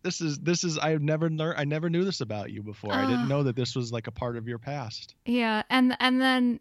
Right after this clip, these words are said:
Speaker 2: you know, and then after that, we would have a regular Thanksgiving. We would drive home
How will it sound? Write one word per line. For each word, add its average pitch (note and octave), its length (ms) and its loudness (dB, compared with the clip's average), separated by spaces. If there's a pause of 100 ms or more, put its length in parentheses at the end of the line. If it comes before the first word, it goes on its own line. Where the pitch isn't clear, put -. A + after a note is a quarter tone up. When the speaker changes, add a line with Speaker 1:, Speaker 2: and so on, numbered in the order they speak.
Speaker 2:
you B3+ 100 2
know, E3+ 280 2
and A#3 140 6
then B3 100 6
after A#3+ 240 2
that, G#3 140 4
we G3 100 2
would G3 100 2
have F#3 160 4
a F#3 60 4
regular F3 360 0
Thanksgiving. E3+ 560 -4
We E3+ 80 -2
would F3 140 -2
drive F#3+ 260 2
home F3 420 0